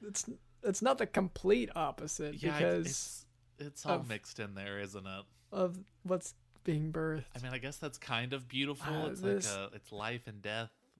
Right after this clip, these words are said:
Speaker 2: sort of, you know, yin and yang, kinda all tangled in there.
Speaker 1: I, I guess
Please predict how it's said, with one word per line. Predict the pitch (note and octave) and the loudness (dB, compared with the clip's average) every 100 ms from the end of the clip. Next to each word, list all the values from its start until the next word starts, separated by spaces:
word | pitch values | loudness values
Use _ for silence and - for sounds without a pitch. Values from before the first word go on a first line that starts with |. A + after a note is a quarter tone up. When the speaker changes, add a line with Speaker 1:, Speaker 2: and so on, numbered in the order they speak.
| _ - | _ -18
Speaker 2:
sort | - A2 G2+ | -10 -6 -6
of, | G2+ G2+ F2 _ - | -8 -18 _ _ -20
you | G#2+ | -18
know, | F#2+ F#2 G#2+ _ - | -16 -18 -20 _ -12
yin | A2 A#2 | -10 -8
and | G#2+ G2+ | -8 -4
yang, | G#2+ A2+ A2+ A2 A2 - - | -4 -4 -6 -8 -12 -16 -12
kinda | G#2 G2+ | -8 -4
all | G2+ G#2 G#2 G2+ G#2 _ _ - A#2+ | -4 -4 -4 -6 -10 _ _ -18 -12
tangled | A2+ A#2+ A#2+ | -10 -10 -10
in | B2 | -8
there. | B2+ C3 C3 - - _ _ _ _ - | -8 -8 -10 -16 -18 _ _ _ _ -8
Speaker 1:
I, | G3 - - - - - _ _ - G3 | -6 -8 -14 -20 -20 -20 _ _ -4 0
I | |
guess | F#3+ G3 G#3 - - | 4 6 6 4 0